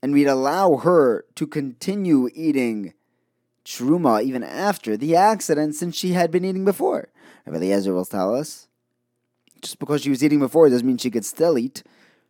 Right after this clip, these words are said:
If her husband, the kohen, dies, we don't say that she can continue eating,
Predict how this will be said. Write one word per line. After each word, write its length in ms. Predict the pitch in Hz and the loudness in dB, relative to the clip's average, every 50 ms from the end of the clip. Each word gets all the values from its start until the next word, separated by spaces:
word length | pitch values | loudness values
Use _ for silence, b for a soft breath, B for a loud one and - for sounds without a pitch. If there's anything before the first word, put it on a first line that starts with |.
| b b _ _ _ _ _ _ _ | b b _ _ _ _ _ _ _
If 120 | - 123 - | -8 -6 0
her 160 | 120 120 117 | 2 4 6
husband, 340 | 135 156 160 147 143 143 143 | 6 6 6 4 2 0 0
the 60 | 135 | 0
kohen, 400 | 120 139 143 151 165 160 147 139 | 2 4 4 6 6 4 4 6
dies, 420 | 127 131 139 151 147 135 127 120 | 6 6 6 6 6 4 2 0
we 80 | 127 139 | 0 0
don't 160 | 143 143 139 | 0 0 0
say 120 | 131 143 139 | 0 2 2
that 180 | 135 131 123 | 2 0 0
she 100 | - 143 | -2 -6
can 160 | - 135 127 | -6 -6 -8
continue 580 | 117 143 139 135 117 - 147 180 208 226 214 180 | -6 -6 -6 -6 -4 -4 -4 -2 0 0 2 4
eating, 520 | 160 156 147 131 139 151 160 180 185 180 | 4 4 6 6 6 4 4 0 -4 -10